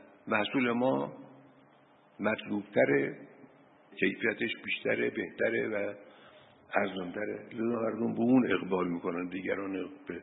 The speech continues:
محصولات دیگه اقبال نمی‌کنن. می‌توانیم. خدمات هم همینجوره.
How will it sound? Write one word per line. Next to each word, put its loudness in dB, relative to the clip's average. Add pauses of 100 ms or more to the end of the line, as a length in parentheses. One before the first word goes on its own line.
محصولات -6
دیگه -6 (680)
اقبال -2
نمی‌کنن. -6 (380)
می‌توانیم. 0
خدمات 8
هم 8
همینجوره. 2